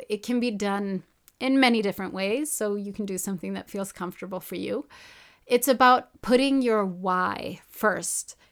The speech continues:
and anchoring it into your subconscious mind. So a few ways you can do that is that you write down your goals every morning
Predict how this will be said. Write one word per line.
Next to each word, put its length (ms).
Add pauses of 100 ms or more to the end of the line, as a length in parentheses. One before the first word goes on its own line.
(140)
and 180
anchoring 560
it 160
into 320
your 140
subconscious 640
mind. 400 (540)
So 560 (1040)
a 80
few 240
ways 260
you 80
can 100
do 140
that 340
is 260
that 200
you 180
write 360
down 260
your 160
goals 400
every 220
morning 480